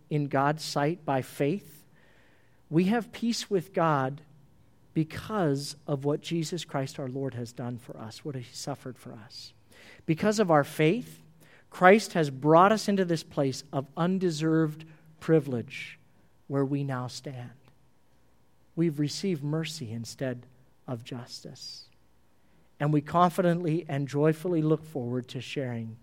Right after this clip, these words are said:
in God's glory." The hard truth is that peace is always costly and that justice will ultimately prevail,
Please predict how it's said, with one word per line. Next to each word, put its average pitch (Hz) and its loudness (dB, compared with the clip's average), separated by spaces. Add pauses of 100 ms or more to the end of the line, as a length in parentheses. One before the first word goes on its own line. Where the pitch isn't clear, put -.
(420)
in 123 -6
God's 113 -8 (320)
glory." 117 -12 (3000)
The 160 6
hard 202 6
truth 214 2
is 160 4
that 165 2
peace 202 0
is 156 0
always 170 4
costly 180 -6 (2750)
and 165 8
that 160 6
justice 175 2
will 170 4
ultimately 160 -2
prevail, 143 0